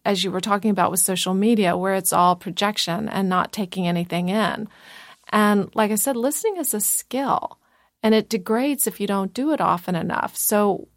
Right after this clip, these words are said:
less and less listening, you get worse and worse at it, and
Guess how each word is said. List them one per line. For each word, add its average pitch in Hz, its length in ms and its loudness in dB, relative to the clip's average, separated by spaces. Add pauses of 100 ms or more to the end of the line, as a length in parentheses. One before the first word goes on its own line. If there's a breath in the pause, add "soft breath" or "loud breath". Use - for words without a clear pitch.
(100)
less 202 340 2
and 208 100 4
less 190 260 0
listening, 208 540 0
you 196 160 -2
get 202 220 0
worse 196 360 2
and 185 160 0
worse 214 300 2
at 175 220 4
it, - 200 2 (220)
and 185 320 2